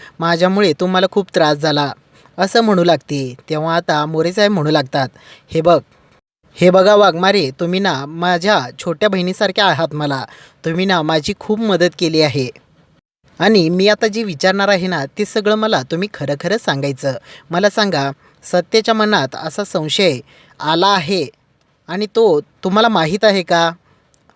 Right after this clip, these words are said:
आणि एक मला सांगा, तो संशय तुम्हीच निर्माण केलाय ना?" त्यावर आता मंजू म्हणू लागते, "हो मोरे साहेब,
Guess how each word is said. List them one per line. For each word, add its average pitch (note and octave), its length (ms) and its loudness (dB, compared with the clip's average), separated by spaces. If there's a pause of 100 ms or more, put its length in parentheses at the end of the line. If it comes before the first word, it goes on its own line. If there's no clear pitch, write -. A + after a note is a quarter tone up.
(680)
आणि E3+ 200 6
एक G#3+ 80 2
मला G#3 220 4
सांगा, E3+ 300 0
तो G3+ 200 -2
संशय F3+ 520 -2 (100)
तुम्हीच A3 320 -2
निर्माण F3 400 0
केलाय C#3+ 260 -2
ना?" F3 140 -2 (1080)
त्यावर D3+ 240 6
आता D3+ 260 2
मंजू E3 280 -4
म्हणू F3+ 160 -4
लागते, D#3 380 -4
"हो D3+ 220 -6
मोरे E3 280 -2
साहेब, E3 340 0